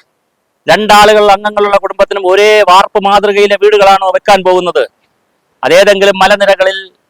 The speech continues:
അത് ഹാരിസന്റെ ആകട്ടെ അല്ലെങ്കിൽ മറ്റാരുടെയെങ്കിലും ആകട്ടെ, ഏതെങ്കിലും മലനിരകളിൽ ഒറ്റപ്പെട്ട കുറച്ച് വീടുകൾ വെച്ച് കൊടുത്ത് അത് ടൗൺഷിപ്പ് ആണെന്ന് പറയുന്നതാണോ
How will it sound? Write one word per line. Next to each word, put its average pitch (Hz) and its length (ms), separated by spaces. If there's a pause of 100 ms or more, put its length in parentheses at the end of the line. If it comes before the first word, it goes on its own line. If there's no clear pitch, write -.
(1500)
അത് 143 160
ഹാരിസന്റെ 196 480
ആകട്ടെ 196 260 (100)
അല്ലെങ്കിൽ 196 300 (640)
മറ്റാരുടെയെങ്കിലും 202 720
ആകട്ടെ, 180 280
ഏതെങ്കിലും 202 340
മലനിരകളിൽ 202 520 (840)
ഒറ്റപ്പെട്ട 208 360 (100)
കുറച്ച് 196 280
വീടുകൾ 208 320
വെച്ച് 202 180
കൊടുത്ത് 196 280
അത് 208 60 (120)
ടൗൺഷിപ്പ് 208 400
ആണെന്ന് 202 280
പറയുന്നതാണോ 196 540